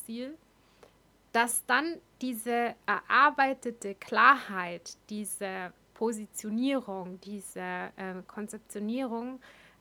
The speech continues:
ein bisschen verwirrend ist, weil man das Gefühl hat, "Okay, ich habe jetzt einen Fahrplan, ich weiß jetzt genau, was ich will,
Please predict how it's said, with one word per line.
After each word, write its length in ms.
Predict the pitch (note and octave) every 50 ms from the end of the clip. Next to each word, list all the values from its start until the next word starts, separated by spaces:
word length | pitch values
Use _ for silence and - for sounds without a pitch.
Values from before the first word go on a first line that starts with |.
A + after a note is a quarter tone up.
| _ _ -
ein 140 | A3+ G#3+ - - _ _ _ _ -
bisschen 480 | D4+ E4 D#4 - - - D4 C#4 C4
verwirrend 600 | C4 - A#3+ A3 G3+ A3+ A3+ A3+ G#3+ F#3 F3+ - - - - - A#3+
ist, 220 | C4 - - -
weil 100 | A3+ A3
man 160 | A3 A3+ A3+ A3+
das 220 | A3+ A3+ - -
Gefühl 260 | - - - C4+ C4
hat, 160 | C4 B3+ B3 -
"Okay, 440 | G3 - - - A#3+ B3 C4+ C#4 - - _
ich 200 | A#3+ A3+ - -
habe 180 | B3+ A#3+ A#3+ B3
jetzt 280 | B3+ B3 B3 - -
einen 80 | G#3 G3+
Fahrplan, 640 | - - C4+ C#4+ D#4+ - - C#4+ C#4 C4+ C4+ C4 B3
ich 260 | - - A3+ G#3+ -
weiß 340 | A3 A3 A3 A#3+ B3+ B3+ -
jetzt 300 | A#3+ A3+ A3+ - - - -
genau, 540 | G#3+ G#3+ G#3+ A3 G#3+ A3+ B3 B3+ C4+ B3+ -
was 260 | - A3+ G#3+ A3 - -
ich 280 | D#3 G3+ - G3+ G3+
will, 320 | A3+ C#4 D4+ D#4+ E4 E4+